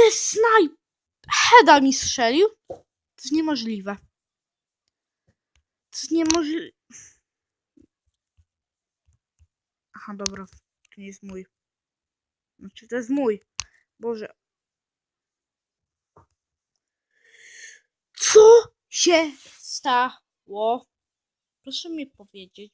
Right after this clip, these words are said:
bo ja się naprawdę już, jak to ostatnie miejsce? Proszę mi powiedzieć, co się tu stało.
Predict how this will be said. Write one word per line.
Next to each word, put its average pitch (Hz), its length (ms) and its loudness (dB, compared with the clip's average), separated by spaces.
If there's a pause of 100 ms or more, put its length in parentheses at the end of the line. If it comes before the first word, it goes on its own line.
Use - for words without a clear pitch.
bo 214 60 -20
ja 220 80 -20
się - 160 -20
naprawdę 202 560 -20
już, - 220 -20 (920)
jak 262 140 -20
to 226 120 -18
ostatnie 208 520 -20
miejsce? 196 320 -20
Proszę - 340 -16
mi 202 180 -16 (140)
powiedzieć, 190 540 -20
co - 120 -20
się - 240 -20
tu 208 100 -20
stało. - 520 -20